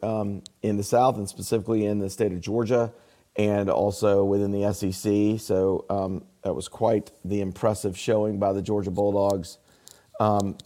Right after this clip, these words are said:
uh, uh, versus T C U. Poor T C U. My wife was really sad for all of them, um, <laughs> the whole time she was watching the game.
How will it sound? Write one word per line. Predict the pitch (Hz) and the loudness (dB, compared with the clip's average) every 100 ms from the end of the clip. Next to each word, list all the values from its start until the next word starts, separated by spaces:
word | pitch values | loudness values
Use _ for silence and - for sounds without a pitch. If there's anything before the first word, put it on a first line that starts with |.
| _ _ _ _ _ | _ _ _ _ _
uh, | - - | -6 0
uh, | 101 | 0
versus | 101 104 98 | 2 0 -2
T | - 117 | -4 -4
C | 104 110 107 | -2 0 2
U. | 110 110 | 2 0
Poor | 113 104 | 0 -4
T | 95 104 | -4 -6
C | - 101 | -4 -2
U. | 101 104 101 - | 2 2 0 0
My | 101 | 0
wife | 95 101 104 - - _ _ - _ _ | 2 4 2 -2 -12 _ _ -20 _ _
was | 107 107 | 0 2
really | 101 110 101 | 2 2 2
sad | - 107 107 107 | 2 4 4 2
for | 117 | 2
all | 107 104 | 2 2
of | 104 | 0
them, | 104 110 113 - _ | 0 0 -2 -10 _
um, | 104 107 104 101 - | 0 0 0 -2 -6
<laughs> | - | -8
the | |
whole | 135 104 | 0 2
time | 107 110 107 | 4 2 2
she | 110 | 0
was | 104 101 | -2 0
watching | 104 101 101 | 0 -2 -6
the | |
game. | 95 98 107 | -6 -6 -8